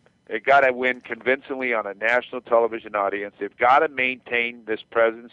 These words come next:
they have. But people are looking at ways not to talk positive about U S C, but to find negative things about U S C as far as the football program. And if they were playing in the Southeastern Conference, and if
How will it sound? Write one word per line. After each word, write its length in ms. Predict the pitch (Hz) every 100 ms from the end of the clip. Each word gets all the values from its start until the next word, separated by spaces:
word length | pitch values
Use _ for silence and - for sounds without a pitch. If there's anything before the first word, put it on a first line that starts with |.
| -
they 160 | 113
have. 340 | 104 95 87 - _ _ _ _ _ -
But 160 | -
people 280 | - 196 185
are 100 | 147
looking 440 | 139 147 135 127 127
at 180 | 117 113
ways 360 | 120 117 117 113 120
not 240 | 139 -
to 60 | _
talk 280 | 131 117 _
positive 520 | - 135 123 107 98
about 320 | 95 98 95
U 200 | 101 98
S 100 | 92 -
C, 240 | 92 87 - - _ _ _ _ _ -
but 140 | 117
to 60 | 113
find 380 | - 120 117 117
negative 480 | 123 120 110 98 -
things 220 | 104 95 -
about 280 | - 92 95
U 180 | 95 92
S 100 | 90 -
C 120 | 92
as 80 | 95
far 180 | - 101
as 80 | 98
the 80 | 98
football 400 | - 101 - 98
program. 500 | - 101 98 104 101
And 160 | 101 120
if 320 | 185 233 208 -
they 140 | 123 117
were 160 | 104
playing 320 | - 104 101
in 120 | 98 98
the 80 | 92
Southeastern 580 | 101 101 95 104 - 92 -
Conference, 400 | 95 92 - -
and 120 | - -
if 340 | 190 233 247